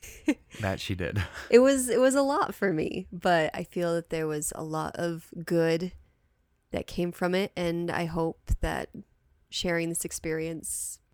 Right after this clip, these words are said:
Speaker 1: can help you guys in some way or another. And if nothing else, <laughs> maybe it'll be healing for me. <laughs>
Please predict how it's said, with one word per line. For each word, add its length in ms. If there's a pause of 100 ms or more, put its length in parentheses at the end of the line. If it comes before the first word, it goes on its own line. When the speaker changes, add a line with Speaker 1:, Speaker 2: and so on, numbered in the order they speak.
(200)
Speaker 1:
can 120
help 220
you 100
guys 500 (240)
in 120
some 220
way 160
or 140
another. 400 (220)
And 80
if 80
nothing 300
else, 300
<laughs> 40
maybe 260
it'll 140
be 140
healing 420
for 160
me. 520
<laughs> 60